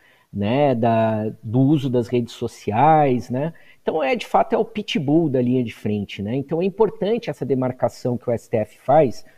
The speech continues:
assim como outras que o T S E tem tomado, pra que a gente tenha um ambiente mais tranquilo possível nas eleições, até onde seja possível, né? Ou que a gente possa,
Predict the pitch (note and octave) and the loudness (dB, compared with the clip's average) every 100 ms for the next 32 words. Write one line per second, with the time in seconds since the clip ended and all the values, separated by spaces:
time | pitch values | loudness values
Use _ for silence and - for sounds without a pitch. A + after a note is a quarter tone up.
0 | - - A#2 - E3 E3 C#3 A2+ D3+ E3 | -12 -2 -2 0 0 0 2 4 4 4
1 | B2+ - A#2+ - A2+ - A#2+ - A#2+ - | 0 -8 -8 -2 -4 -2 -6 -4 -6 -6
2 | G#2+ B2 D#3+ B2+ G#2+ _ _ _ - C3 | -4 -2 -2 -2 -6 _ _ _ 0 2
3 | E3+ E3+ F#3+ - F#3 F#3+ F3+ E3 E3 E3 | 2 2 0 -2 -2 0 0 0 0 -2
4 | - D#3 D#3 F#3+ F3+ D#3 B2 - - _ | -4 -2 0 0 0 -2 -6 -18 -20 _
5 | _ - F#3+ G3 - - F#3+ F3 C#3+ - | _ 0 4 4 4 2 4 4 2 -2
6 | C3+ - C#3+ C3 B2+ B2 B2 A#2 - C3+ | -6 0 2 2 0 0 -2 -2 -4 -4
7 | C3+ C3+ C3 C3 B2+ - A#2+ B2 A#2+ - | -4 -2 -4 -4 -6 -4 -2 -2 -6 -12
8 | - B2+ G#2 G#2 A#2 C3+ - C3+ C#3+ - | -4 -2 0 -2 0 0 2 0 0 -4
9 | - D3 - E3 | 0 0 0 -8